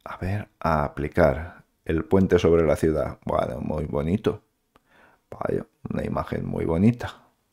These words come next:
Bueno, genial. Bien, continuamos, examinamos el cielo de la ciudad.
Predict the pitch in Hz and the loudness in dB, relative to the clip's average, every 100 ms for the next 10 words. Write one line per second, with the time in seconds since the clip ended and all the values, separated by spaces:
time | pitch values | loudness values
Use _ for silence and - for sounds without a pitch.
0 | _ _ _ _ _ _ - - 90 107 | _ _ _ _ _ _ -8 -4 -2 -2
1 | 90 - - - 92 90 87 71 - _ | -4 -10 -10 -8 -2 0 2 0 -6 _
2 | _ _ _ - 90 76 - - 92 90 | _ _ _ -2 0 -2 -6 0 0 4
3 | 92 95 107 113 110 98 - 92 90 90 | 4 4 6 6 6 4 2 2 2 2
4 | 101 113 113 110 - 87 82 113 123 101 | 4 4 4 2 2 2 4 8 10 10
5 | 90 80 - 82 87 113 131 143 | 8 4 2 2 6 6 4 2